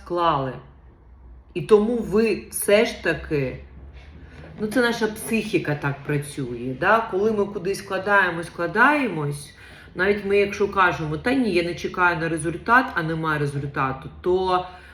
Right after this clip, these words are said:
тут спрацьовує, знаєте, як закон справедливості, да? Ну, а де ми, де мені? Де моє? Чому мені не віддали, да?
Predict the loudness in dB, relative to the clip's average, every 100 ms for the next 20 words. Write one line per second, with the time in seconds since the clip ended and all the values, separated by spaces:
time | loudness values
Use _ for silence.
0 | -4 0 0 0 0 2 0 2 0 -2
1 | -2 -2 0 -2 -2 -6 -4 -4 -2 -4
2 | -2 0 0 -4 -6 -6 0 0 0 -4
3 | -14 -10 -6 -4 -4 -6 -10 -18 -20 -20
4 | -20 -10 -6 -2 -2 -2 -6 -2 4 6
5 | 4 0 -2 -2 0 -2 -6 -14 -12 -4
6 | -2 0 0 0 0 2 2 0 -6 -18
7 | -20 -20 -20 -20 -20 -20 -20 -20 -8 -4
8 | 0 0 0 -2 0 0 0 -2 4 6
9 | 6 4 0 0 2 2 0